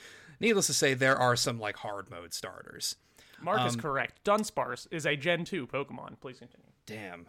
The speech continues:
Speaker 1: I, I, I was, I, I swore I was gonna get that. I, I, Gen two and Gen three are the same to me. They,
Speaker 2: Mm-hmm.
Speaker 1: they, they're, they, those Pokemon are interchangeable. <laughs> Anyway, I digress.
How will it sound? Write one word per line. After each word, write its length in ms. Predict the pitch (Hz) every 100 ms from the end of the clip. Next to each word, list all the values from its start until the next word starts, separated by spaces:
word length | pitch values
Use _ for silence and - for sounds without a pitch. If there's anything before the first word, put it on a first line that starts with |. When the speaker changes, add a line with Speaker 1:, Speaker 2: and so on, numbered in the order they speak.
| -
Speaker 1:
I, 240 | 127 135 - - -
I, 180 | - 147
I 120 | 139 147
was, 140 | 151
I, 220 | 135 139
I 20 | 139
swore 400 | - 135 123 113
I 40 |
was 120 | 107
gonna 180 | 104 95
get 140 | 95
that. 180 | 101 101
I, 100 | 135 -
I, 120 | -
Gen 280 | 139 165 208
two 180 | 254 220
and 100 | 165
Gen 200 | 147 131
three 260 | 135 127
are 120 | 117 117
the 120 | 107
same 260 | 113 90
to 140 | 87 90
me. 200 | 87 90 98
They, 120 | 110
Speaker 2:
Mm-hmm. 80 | 107
Speaker 1:
they, 140 | 123 120
they're, 320 | 123 120 120 123
they, 180 | 117 123
those 240 | 123 139 -
Pokemon 260 | 139 131
are 80 | 117
interchangeable. 680 | 110 95 98 87 87 87 85 - -
<laughs> 200 | 196 226
Anyway, 280 | 156 107 - _ _ _ _ -
I 100 | 117
digress. 560 | 110 98 110 95 - -